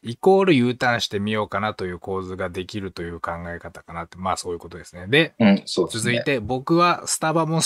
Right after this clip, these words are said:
Speaker 1: きだけど、山口商店街にあるモンジャズが好きです。まあお店の <laughs> 名前なんでしょうね。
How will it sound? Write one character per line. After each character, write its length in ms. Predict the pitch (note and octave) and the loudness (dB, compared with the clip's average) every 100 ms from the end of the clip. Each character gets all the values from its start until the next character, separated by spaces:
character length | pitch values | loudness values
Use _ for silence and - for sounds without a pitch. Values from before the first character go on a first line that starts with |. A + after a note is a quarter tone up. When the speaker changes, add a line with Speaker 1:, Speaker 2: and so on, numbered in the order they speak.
| - | 0
Speaker 1:
き 120 | E3+ | 2
だ 120 | C#3+ | 2
け 160 | A#2+ G2+ | 0 0
ど、 240 | A2+ B2 F#2+ | 0 0 -2
山 320 | G#2 B2 C3+ | -2 -2 -2
口 300 | C3 B2+ C3+ | -4 -2 2
商 300 | C#3+ C3 C3 | 2 2 0
店 320 | - C#3 B2 | -2 -2 0
街 200 | A2+ G2+ | 2 2
に 120 | G2 | 0
あ 80 | F#2 | -2
る 260 | G2+ A2 - _ _ _ _ F#2+ | 0 -2 -4 _ _ _ _ 0
モ 180 | A2 | 4
ン 200 | C#3+ D3+ | 6 6
ジ 80 | C#3+ | 6
ャ 80 | C#3+ | 4
ズ 280 | C3 C#3 B2+ - | 2 0 -2 -4
が 160 | B2+ G#2+ | 0 2
好 60 | - | 0
き 120 | - | -4
で 80 | F2+ | -8
す。 220 | - - _ | -10 -12 _
ま 120 | G2+ | -4
あ 40 | F2+ | -4
お 80 | F#2 | -2
店 300 | A#2 - A2+ | 0 2 2
の 160 | A2+ - D3+ _ | -2 -4 -10 _
<laughs> 280 | - - - | -20 -20 -8
名 160 | G#2+ G#2+ | 0 2
前 220 | G#2+ G#2+ | 4 4
な 100 | A#2 | 4
ん 60 | G#2+ | 2
で 60 | |
し 100 | - | -4
ょ 80 | - | -12
う 40 | E2+ | -12
ね。 180 | G2 | -12